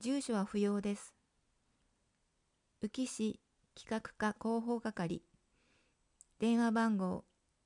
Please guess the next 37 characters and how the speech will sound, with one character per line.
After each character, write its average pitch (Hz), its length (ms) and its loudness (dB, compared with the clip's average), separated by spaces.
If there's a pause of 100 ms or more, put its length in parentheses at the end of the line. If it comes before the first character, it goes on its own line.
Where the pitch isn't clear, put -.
(180)
三 247 360 0
二 254 240 2
の 196 220 0 (760)
一 - 340 -10
九 254 260 0
零 202 280 2
二。 196 320 0 (1500)
フ 247 80 -2
ァ - 40 2
ッ - 20 -4 (100)
ク - 80 -14
ス、 185 300 -6 (800)
三 240 400 2
二 254 200 4
の 196 280 0 (760)
二 240 320 4
二 233 340 4
二 208 260 4
二。 196 320 2 (1600)
メ 247 220 4
ー - 20 0
ル 262 140 2
ア 262 60 0
ド 240 120 2
レ 220 120 0
ス、 190 300 -4 (680)
ケ 269 320 2
ー 269 40 0
オ 262 200 2
ー - 40 -2
エ 214 40 0
イ 208 40 0
チ - 240 -4
オ 196 220 0
ー - 20 -14 (520)
ア 208 80 -4
ッ - 20 -2